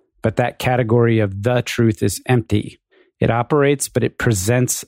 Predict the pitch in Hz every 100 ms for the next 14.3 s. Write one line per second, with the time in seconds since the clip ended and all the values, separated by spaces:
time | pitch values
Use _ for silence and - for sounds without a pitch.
0 | _ 107 110 - - - 98 _ _ _
1 | _ _ - 113 120 - - 139 120 120
2 | 113 - 110 120 - 135 127 - 175 143
3 | 110 - - _ _ _ _ - 113 113
4 | 117 120 131 117 107 123 113 - 113 107
5 | 107 107 101 104 92 120 123 - 101 -
6 | 151 165 - - 110 - - - - _
7 | _ _ _ 117 131 143 135 147 - -
8 | 117 107 113 110 104 - _ - 117 101
9 | 113 113 120 - 143 113 101 117 123 -
10 | _ _ - 113 101 - 120 101 92 -
11 | 123 101 101 98 95 - _ _ _ _
12 | _ - 117 - 127 - 127 113 113 101
13 | _ _ - - 107 98 107 - 98 98
14 | 101 60 -